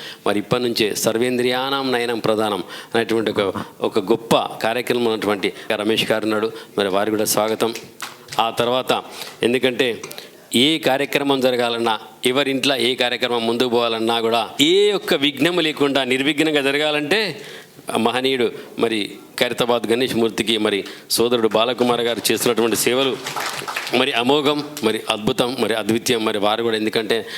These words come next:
నేను కూడా చాలాసార్లు బాలకుమార్ గారు మరి ఆ యొక్క గణపతి దర్శనానికి వెళ్ళినప్పుడు చాలా ఓపిక, ఫస్ట్ అంటాడు, "డాక్టర్ సాబ్ ఆగా" ఆగా అంటాడు. But తర్వాత మళ్ళీ ఏమన్నాడు, ఎందుకంటే నా బిడ్డ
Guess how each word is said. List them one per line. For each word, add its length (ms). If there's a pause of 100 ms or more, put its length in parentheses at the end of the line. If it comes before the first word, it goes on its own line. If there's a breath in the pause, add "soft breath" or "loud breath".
(220 loud breath)
నేను 140
కూడా 240
చాలాసార్లు 380
బాలకుమార్ 520
గారు 260 (340 loud breath)
మరి 120
ఆ 120
యొక్క 180
గణపతి 640 (300 loud breath)
దర్శనానికి 480
వెళ్ళినప్పుడు 380 (120)
చాలా 180
ఓపిక, 460
ఫస్ట్ 160
అంటాడు, 300 (480 loud breath)
"డాక్టర్ 220
సాబ్ 220
ఆగా" 180
ఆగా 140
అంటాడు. 280
But 180
తర్వాత 280 (120)
మళ్ళీ 200 (200)
ఏమన్నాడు, 340
ఎందుకంటే 340
నా 140
బిడ్డ 120